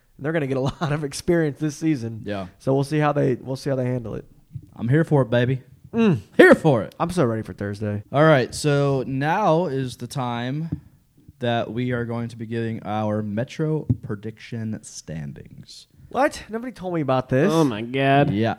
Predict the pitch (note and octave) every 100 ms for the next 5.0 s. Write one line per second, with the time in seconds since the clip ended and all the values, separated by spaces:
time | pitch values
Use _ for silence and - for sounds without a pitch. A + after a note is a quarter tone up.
0 | - F3+ A3+ A#3+ - E3+ A3 D4+ F4 D#3
1 | F#3+ - G#2 F2 D2 E2 G#2 - - _
2 | - A3+ E3+ A2+ G#2 A2 D#3 E3+ C#3 C#3
3 | C#3 C3+ A#2 G#2+ F2+ - B2 C#3+ D3 C#3+
4 | D3 D3 B2+ G2 C2+ - - - G2 A#2+